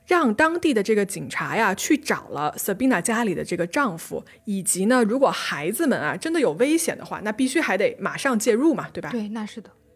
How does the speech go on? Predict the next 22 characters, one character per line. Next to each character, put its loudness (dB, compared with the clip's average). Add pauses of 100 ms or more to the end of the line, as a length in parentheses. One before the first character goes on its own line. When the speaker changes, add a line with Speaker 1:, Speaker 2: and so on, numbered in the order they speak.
(260)
Speaker 1:
嗯， 0
嗯， -12 (420)
都 6
柏 6
林 6
的 6
这 2
个 8
警 -6
察 -4
呢， 2
也 2
立 0
即 -4
出 -4
警 -6
啊， -8
就 4
去 4
了 6
Sabina 0
家， -2